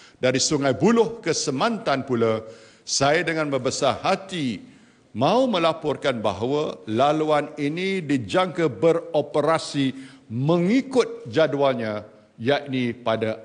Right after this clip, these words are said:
akhir Disember dua ribu enam belas, insya-Allah.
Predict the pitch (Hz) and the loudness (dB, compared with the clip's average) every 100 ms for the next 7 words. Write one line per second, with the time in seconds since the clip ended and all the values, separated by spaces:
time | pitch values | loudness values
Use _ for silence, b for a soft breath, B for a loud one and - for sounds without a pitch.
0 | - 147 104 - - 277 175 123 127 139 | -4 -4 -4 -8 0 0 2 -2 0 0
1 | 123 117 110 - B B - 156 165 143 | 0 0 -2 -4 B B 0 4 4 4
2 | 120 113 107 110 95 95 98 - - 131 | 0 -2 -2 -4 -2 -2 -4 -8 -10 -6
3 | 107 - - - - | -6 -6 -8 -12 -18